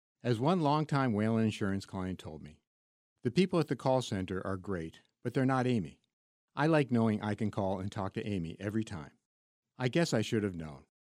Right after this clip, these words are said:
Local people and local service are what sets Whalen Insurance apart from those big one eight hundred insurance companies. When you want a quote, when you need help with a claim,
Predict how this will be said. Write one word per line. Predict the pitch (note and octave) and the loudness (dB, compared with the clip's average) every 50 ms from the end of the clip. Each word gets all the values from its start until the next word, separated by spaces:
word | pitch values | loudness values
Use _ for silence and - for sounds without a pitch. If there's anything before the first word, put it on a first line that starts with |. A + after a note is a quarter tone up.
| _ _ _ _ _ - | _ _ _ _ _ -2
Local | A#2 C#3 D#3+ - E3+ | 0 0 2 0 0
people | D3+ - B2+ A#2+ A#2+ B2 A2+ G2 | 0 2 0 0 2 2 0 0
and | G2+ G2+ G2 | 0 0 0
local | G2 G#2+ A2 - A#2+ | 0 0 0 -2 -6
service | - - G2 E2+ E2 F#2 F2 - - - | -4 -2 -4 -4 -4 -4 -8 -8 -8 -6
are | G2+ G2+ | -4 0
what | G#2 G#2+ G#2+ - | 0 0 0 0
sets | - - B2+ A#2 A2 - G#2+ | -2 -2 -2 -2 -2 -4 -2
Whalen | F#2+ G#2+ A#2 A#2+ B2+ B2+ B2 | 0 2 2 2 2 2 2
Insurance | A#2+ A2+ - - A#2+ G2 F2 F2 E2+ - | 2 2 2 0 -2 0 0 -2 -4 -6
apart | F#2+ - - G2+ G2 - | -8 -4 -2 -2 -2 -2
from | - G2 F#2+ F#2 | -2 -2 -2 -2
those | F#2 F#2 E2+ E2 E2+ | -2 -2 -4 -6 -4
big | F2 A#2 A#2 A2+ G#2+ G#2+ G#2+ - - | -2 -2 0 0 0 -4 -8 -8 -4
one | G#2 G#2+ A2 A2 | -2 0 2 2
eight | A2 G#2+ - | 2 2 0
hundred | G#2+ G2+ G2 G2+ F#2 F#2 | -2 -2 -2 -2 -2 -2
insurance | F#2 F#2 - F2+ F2 E2 D#2+ - | -2 -4 -4 -4 -6 -6 -8 -10
companies. | - E2 D2+ - - - - _ - - _ _ _ _ _ _ _ - | -12 -16 -14 -14 -14 -16 -16 _ -20 -20 _ _ _ _ _ _ _ -2
When | - A2+ A2+ | 0 2 2
you | G#2+ G#2+ | 4 4
want | G#2 G#2 G2+ G2 | 4 2 2 0
a | F2+ | -2
quote, | - - A#2 B2+ D3 F#3 G3+ - _ _ _ _ _ _ _ _ | -2 0 0 2 2 0 -4 -12 _ _ _ _ _ _ _ _
when | - G2+ G2+ G2 | -2 0 0 0
you | F#2+ | 0
need | G2 F#2+ F2 | 0 -2 -2
help | - C3+ A#2+ B2+ | 0 0 -2 2
with | - D3+ C#3+ | 0 0 0
a | D3+ | 0
claim, | D3 - A#2+ G2+ F#2+ F#2+ F#2 F#2 F#2 | -4 -2 -4 -2 0 0 -2 -2 -4